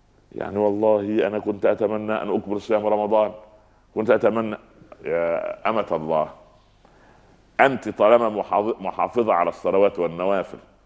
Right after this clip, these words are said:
قبل أن يأتيك هذا الأمر، الأيام التي تمتنعين فيها عن الصلاة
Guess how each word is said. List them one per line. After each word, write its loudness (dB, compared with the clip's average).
قبل 4
أن 2
يأتيك -4
هذا 0
الأمر، -2
الأيام 6
التي -4
تمتنعين -4
فيها -4
عن -4
الصلاة 0